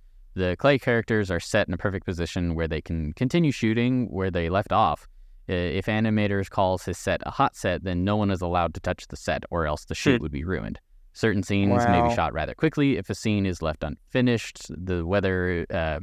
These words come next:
Speaker 1: whether it's humid or there's dust, they, they have to start over. And they may, the puppets may come, become deformed, or there's a small difference and shots have to be
Speaker 2: Eh.
Speaker 1: redone. It's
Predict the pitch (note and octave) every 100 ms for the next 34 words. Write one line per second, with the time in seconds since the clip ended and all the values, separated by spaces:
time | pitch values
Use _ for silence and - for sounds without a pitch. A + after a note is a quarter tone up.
0 | - _ _ - G2 F#2+ F2 - - B2+
1 | B2+ A#2+ A#2 F#2 F2+ E2+ D2+ - - A#2+
2 | - - - _ _ - - - G2 F#2
3 | - F#2 G2+ - E2+ D#2+ F2+ - C#2+ -
4 | - _ - E2 D#2+ D#2 E2+ F2 F2 E2+
5 | F2+ E2 - A2 G2 - F#2+ F2+ G2+ F2+
6 | F2+ E2+ G#2 A2 F#2 E2+ - B2+ A#2+ A#2
7 | A2+ A2 A2 - F2+ E2+ E2 E2 E2 D#2
8 | C#2 F2+ E2+ D#2+ D#2+ D#2+ - - F2+ -
9 | G2 F#2 F#2 F#2+ F2+ E2 D#2 - G2 -
10 | F#2+ - C#3 B2+ A2+ F2 E2 D#2